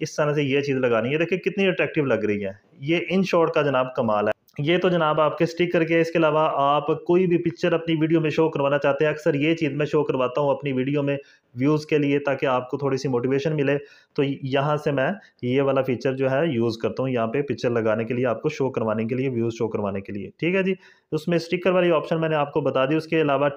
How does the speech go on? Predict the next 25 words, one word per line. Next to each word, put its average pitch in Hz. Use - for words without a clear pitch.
टेक्स्ट 185
आप 151
कोई 160
ऐड 147
करना 131
चाहते 120
हैं, 117
मिसाल 143
के 156
तौर 147
पे 139
ये 139
देखिए 135
टेक्स्ट 160
में 170
हम 147
के 147
यहाँ 156
पे 151
मैं 151
अपना 143
नाम 123
लिखूँगा 135
ज़ुबैर 120
अशरफ, 147